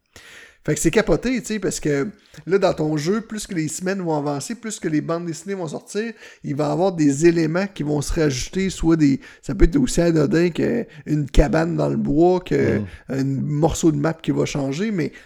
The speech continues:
Speaker 1: les bandes dessinées puis le jeu vont s'adapter l'une à l'autre, c'est capoté. Fait que c'est, c'est rendu un peu plus hot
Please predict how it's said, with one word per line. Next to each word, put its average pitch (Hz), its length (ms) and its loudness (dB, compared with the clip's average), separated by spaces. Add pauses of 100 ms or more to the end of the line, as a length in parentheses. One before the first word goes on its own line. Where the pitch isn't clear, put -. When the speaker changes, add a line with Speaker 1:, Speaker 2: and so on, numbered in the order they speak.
(100)
Speaker 1:
les 143 160 6
bandes 170 200 4
dessinées 165 520 2
puis 143 580 2
le 143 200 6
jeu 147 180 2
vont 170 200 2
s'adapter - 600 0
l'une 165 240 6
à 147 140 0
l'autre, 165 260 -2
c'est - 140 -12
capoté. 165 480 -6 (420)
Fait 151 140 6
que - 40 -8
c'est, 147 440 4 (320)
c'est - 180 2
rendu 165 320 2
un 226 140 4
peu - 160 0
plus 196 640 0
hot 202 160 4